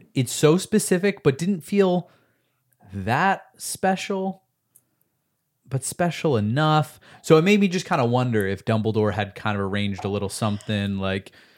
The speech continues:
"Hey, you know, Voldemort's got this wand, and now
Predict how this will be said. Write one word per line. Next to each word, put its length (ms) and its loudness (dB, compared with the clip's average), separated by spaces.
"Hey, 220 0
you 200 2
know, 360 4
Voldemort's 480 2
got 260 0
this 200 0
wand, 500 2
and 100 -2
now 440 0